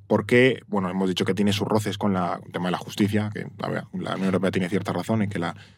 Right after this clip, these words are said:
la justicia en, en Polonia no es la, no es la mejor del mundo,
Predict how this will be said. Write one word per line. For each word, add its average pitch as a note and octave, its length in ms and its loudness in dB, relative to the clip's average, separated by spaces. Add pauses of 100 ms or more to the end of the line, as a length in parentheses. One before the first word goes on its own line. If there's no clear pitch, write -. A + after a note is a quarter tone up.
(120)
la F#2+ 140 0
justicia G2 400 -2
en, F2+ 200 -2
en F#2+ 120 -6
Polonia F#2 280 2
no F#2 100 2
es F#2 40 0
la, F2+ 240 0
no F#2+ 120 0
es F#2 60 2
la F#2 60 2
mejor F2+ 240 0
del F#2 140 4
mundo, A2+ 320 6